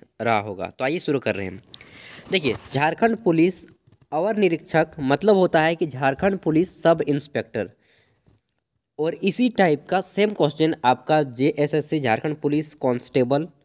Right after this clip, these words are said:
और झारखंड जेपीएससी सीजीएल में पूछा जाता है। तो अगर आप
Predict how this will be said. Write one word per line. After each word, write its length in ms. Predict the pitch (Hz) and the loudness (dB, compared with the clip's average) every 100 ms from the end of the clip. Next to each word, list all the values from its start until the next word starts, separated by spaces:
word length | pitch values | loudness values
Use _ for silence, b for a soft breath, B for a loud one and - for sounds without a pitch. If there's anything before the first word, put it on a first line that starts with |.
| _ _ _ _ _ - | _ _ _ _ _ -6
और 280 | 196 175 - _ _ _ - | -4 -4 -8 _ _ _ -6
झारखंड 640 | 143 156 151 190 190 202 _ _ - | 0 0 0 0 0 -4 _ _ -10
जेपीएससी 720 | 117 127 143 147 185 160 - 180 180 - | -6 0 0 4 2 2 -2 -4 -6 -8
सीजीएल 520 | - 165 151 185 175 | 0 2 4 4 4
में 160 | 175 220 | 2 0
पूछा 280 | 143 131 117 | 0 0 2
जाता 260 | 98 92 | 0 -4
है। 180 | 92 101 - - - | -8 -10 -12 -10 -4
तो 60 | 147 | -2
अगर 140 | 165 | 0
आप 140 | 175 | 0